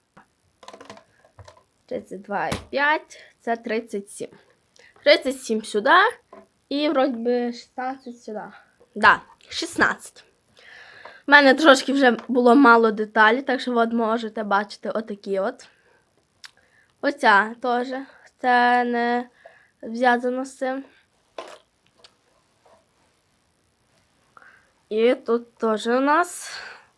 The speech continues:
трошки недобре. От дирка. Тута, тута. Це фон задній. Ха-ха. Так.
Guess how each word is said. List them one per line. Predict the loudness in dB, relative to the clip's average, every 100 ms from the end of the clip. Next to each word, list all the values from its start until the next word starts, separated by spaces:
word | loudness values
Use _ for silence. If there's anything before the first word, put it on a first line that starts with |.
| _ _ _ _ _
трошки | -4 -4 -4 -8
недобре. | -6 -2 -2 -2 -6 -12 _
От | -12 -10
дирка. | -4 -4 -4 -10 -12 _ _ _ -20 _ _
Тута, | -10 -10 -6 -8 -8 _
тута. | -12 -10 -10 -12 -14 -14 _ _ _ _ _ -20 -20 _
Це | 0 0
фон | -2 -10 -10
задній. | -10 -10 -10 -14 -18 -12
Ха-ха. | -10 -10 -12 -14 -16 _ _ _ -20 _ _ _ _ _ _ _ _ _
Так. | -18 -18 -18